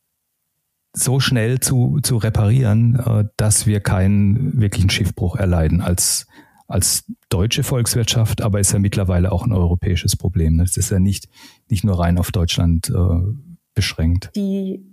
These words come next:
Speaker 2: Zeitfrage, die Sie ansprechen, ist meines Erachtens die entscheidende. Und das ist auch das, was wir momentan ans Wirtschaftsministerium herantragen.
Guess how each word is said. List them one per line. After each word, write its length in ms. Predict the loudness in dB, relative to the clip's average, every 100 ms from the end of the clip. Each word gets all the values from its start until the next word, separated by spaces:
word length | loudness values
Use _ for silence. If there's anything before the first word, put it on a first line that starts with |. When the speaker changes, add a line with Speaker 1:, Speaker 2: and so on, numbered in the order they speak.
| _
Speaker 2:
Zeitfrage, 1120 | -12 -8 -6 -6 -8 -16 -10 -6 -6 -6 -8
die 260 | -8 -10
Sie 260 | -8 -6 -6
ansprechen, 800 | -6 -8 -10 -12 -10 -8 -8 -8
ist 240 | -8 -8
meines 420 | -6 -4 -4 -6 -8
Erachtens 600 | -10 -12 -8 -8 -8 -8
die 180 | -8
entscheidende. 1120 | -8 -10 -10 -12 -8 -6 -6 -4 -4 -4 -6 -8
Und 260 | -10 -10
das 140 | -10 -10
ist 160 | -10
auch 140 | -10 -10
das, 340 | -10 -10 -10
was 240 | -12 -10
wir 120 | -8 -6
momentan 960 | -6 -6 -6 -8 -10 -6 -6 -8 -10
ans 260 | -10 -12 -8
Wirtschaftsministerium 1300 | -10 -8 -14 -12 -8 -6 -6 -8 -10 -8 -8 -6 -6
herantragen. 1040 | -6 -8 -6 -8 -10 -10 -6 -6 -4 -6